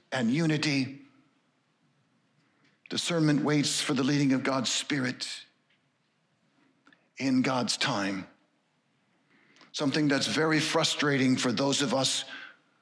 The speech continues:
who are attentive to our calendars and our agendas and getting it done.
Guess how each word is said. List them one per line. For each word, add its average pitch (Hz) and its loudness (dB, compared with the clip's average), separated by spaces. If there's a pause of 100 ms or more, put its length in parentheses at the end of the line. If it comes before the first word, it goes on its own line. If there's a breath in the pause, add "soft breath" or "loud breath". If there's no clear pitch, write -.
(120)
who 131 -2
are 131 2
attentive 151 0
to 127 0
our 127 0
calendars 131 0
and 113 -2
our 135 -4
agendas 127 0 (120)
and 85 -4 (920 soft breath)
getting 135 -2
it 135 -6
done. 123 -4